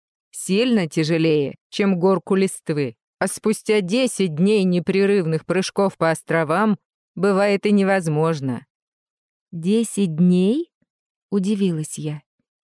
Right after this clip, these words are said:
Ищеец остановился, поджидая меня, и пояснил. "Этот срок отводится на дополнительную проверку, если что-то не нравится. Если что-то кажется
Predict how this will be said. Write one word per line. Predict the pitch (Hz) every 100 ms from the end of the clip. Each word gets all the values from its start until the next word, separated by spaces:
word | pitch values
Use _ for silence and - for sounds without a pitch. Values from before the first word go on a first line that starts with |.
| _ -
Ищеец | 165 - - 196 180 175 - -
остановился, | 170 - 170 165 160 180 247 247 - 233 -
поджидая | 220 190 214 196 214 208 202
меня, | 202 196 196 190 _ _ _
и | 262
пояснил. | - 202 160 - 156 151 151 - _ _ _ _ _ -
"Этот | 220 - 151
срок | - 190 247 156
отводится | 160 180 190 185 - 175 165 -
на | 180
дополнительную | 170 175 185 185 196 185 180 185 185
проверку, | 190 196 175 147 - 139 131 - _
если | 160 160 160
что-то | - 160 -
не | 165 170
нравится. | 165 151 127 - - - - _ _ _ _ _ -
Если | 175 208 196
что-то | 202 - 208 196
кажется | 190 196 190 175 - - 170 165